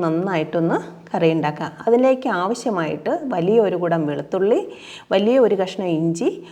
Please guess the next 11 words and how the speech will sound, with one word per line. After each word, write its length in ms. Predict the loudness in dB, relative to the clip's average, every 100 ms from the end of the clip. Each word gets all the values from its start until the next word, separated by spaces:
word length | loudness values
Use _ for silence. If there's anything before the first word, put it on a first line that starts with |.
| -6 -2
ഒരു 120 | -2 0 0
അഞ്ചാറ് 460 | 0 0 0 -2 -4 -12 -18 -4
ചുള 240 | 0 0 -2 -2
ചുമന്നുള്ളി, 560 | 0 2 0 0 -2 -4 -6
കൊച്ചുള്ളി, 460 | -6 -2 -4 -4 -10 -18 -20 -2 0
അത്രയും 360 | 2 4 4 4
ചതച്ചും 400 | 2 2 -2 -4 -6 -4
അരിഞ്ഞുമായിട്ട് 520 | -2 0 0 0 0 2 2
എടുത്തു 200 | 2 0
വെച്ചിട്ടുണ്ട്. 540 | 0 -6 -6 -6 -6 -12 -20 _ _ _ _ _ _
ഈ 40 | 2